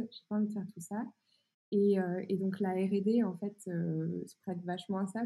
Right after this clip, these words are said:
parce que, tu vois, t'es dans ta bulle à chercher, et cetera, le côté recherche. Et en même temps, d'avoir tout de suite se dire : «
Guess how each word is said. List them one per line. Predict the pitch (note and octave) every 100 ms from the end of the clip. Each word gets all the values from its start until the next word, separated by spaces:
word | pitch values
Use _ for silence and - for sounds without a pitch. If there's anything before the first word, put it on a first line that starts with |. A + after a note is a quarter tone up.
| A3+
parce | F3+
que, | -
tu | F3
vois, | - F#3+
t'es | F#3+
dans | E3+ F3
ta | E3+ F3+
bulle | F#3 G#3+
à | F#3+ E3+
chercher, | F3 F3 - G3+ G3
et |
cetera, | G3 F3+ F3+ F3+ F#3+
le |
côté | F3 F3 F3
recherche. | E3+ F3+ E3+ G#3 G#3+ - _ _ _ _ _ -
Et | A#3 A3+
en |
même | G3 G3
temps, | G3 A#3+
d'avoir | G#3+ E3+ E3+
tout | G3+
de | -
suite | C4 B3
se | G#3
dire : « | F#3 G#3